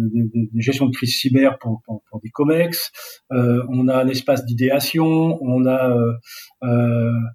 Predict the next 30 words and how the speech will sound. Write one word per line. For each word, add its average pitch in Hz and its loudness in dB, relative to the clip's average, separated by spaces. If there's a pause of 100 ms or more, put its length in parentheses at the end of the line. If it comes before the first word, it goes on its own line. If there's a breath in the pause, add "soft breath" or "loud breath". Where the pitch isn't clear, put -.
(320)
plein 165 2
d'endroits 156 0
comme 147 -2
ça 196 0
qui, 165 -2
on 131 -2
a 143 2
donc 151 0
créé 170 -2
des 151 2
groupes 143 -2
de 143 4
travail 175 0 (200)
en 135 -4
disant, 151 0
euh, 135 -4
à 127 0
l'ensemble 143 -2
des 143 0
gens 151 0
qui 143 -4
voulaient 131 2
venir, 175 0 (400 loud breath)
voilà, 131 2
qu'est-ce 170 2
qu'on 180 2
met 180 4
sur 165 -2
ce - 0
campus ? 180 -2